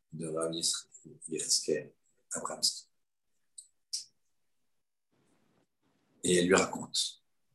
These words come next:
Et il lui a dit la chose suivante. Il lui dit, il lui a dit, les chiens, ils sentent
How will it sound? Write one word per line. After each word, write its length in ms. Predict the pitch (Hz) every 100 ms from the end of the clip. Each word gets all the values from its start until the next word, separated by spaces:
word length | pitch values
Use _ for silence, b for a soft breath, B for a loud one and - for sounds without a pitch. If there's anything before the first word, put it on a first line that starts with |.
| _ _ _ _ _ _ _ _ _ _ _ _ _ _ _ _
Et 60 | 82
il 80 | 85
lui 100 | 90
a 40 |
dit 120 | 107
la 140 | 101 87
chose 200 | 101 -
suivante. 680 | - 78 - - - - _ _ _ _ _ _ _ _ _ _ _ _ _ _ _ _
Il 100 | 82
lui 100 | 90
dit, 500 | 95 113 95 95 - -
il 120 | 92
lui 80 | 87
a 60 | 85
dit, 460 | 90 98 92 - - _ _ _ _ _ _ _ _ _ _ _ _ _ _ _
les 160 | 175 -
chiens, 560 | - - 135 - - - _ _ _ _ _ _ _ _ _ _ _ _ 87
ils 80 |
sentent 720 | 82 - 127 101 - - -